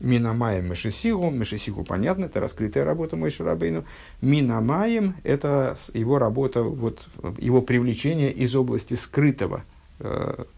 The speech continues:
э, так вот, семьдесят девятая сноска. "У мимену ништалшил алма де искасья". С этого уровня привлекается то, что называется в Кабале, э, алма де искасья, скрытые миры.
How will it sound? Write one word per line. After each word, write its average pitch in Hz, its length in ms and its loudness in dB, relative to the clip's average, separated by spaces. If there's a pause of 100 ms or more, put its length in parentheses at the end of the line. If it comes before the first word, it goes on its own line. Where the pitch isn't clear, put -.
(960)
э, 107 300 0
так 120 200 2
вот, 139 440 4 (440)
семьдесят 117 220 2
девятая 117 260 2
сноска. 117 280 -2 (100)
"У 175 140 4
мимену 156 480 4
ништалшил 127 680 2
алма 139 320 4
де 117 200 2
искасья". 117 640 0
С - 120 -6
этого 127 340 2
уровня 104 560 0 (480)
привлекается 117 840 4 (120)
то, 127 120 4
что - 160 -6
называется 101 500 -2
в - 60 -10
Кабале, 101 500 0 (240)
э, 104 400 -2
алма 110 280 0
де 104 160 -2
искасья, 107 440 -4
скрытые 123 520 -2
миры. 101 400 -2